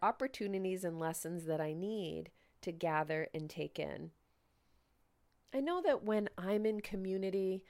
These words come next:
and when I'm around other people that are growing, it's these times that I can connect with others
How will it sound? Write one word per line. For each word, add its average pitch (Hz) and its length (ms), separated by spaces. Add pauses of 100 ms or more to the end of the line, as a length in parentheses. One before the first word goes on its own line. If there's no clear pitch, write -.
(180)
and 185 120
when 180 120
I'm 170 160
around 185 380
other 208 180
people 190 440
that 180 180
are 175 100
growing, 165 640 (1000)
it's 214 180
these 226 500
times 160 720 (140)
that 175 560
I 165 340
can 156 560
connect 180 420
with 175 200
others 160 600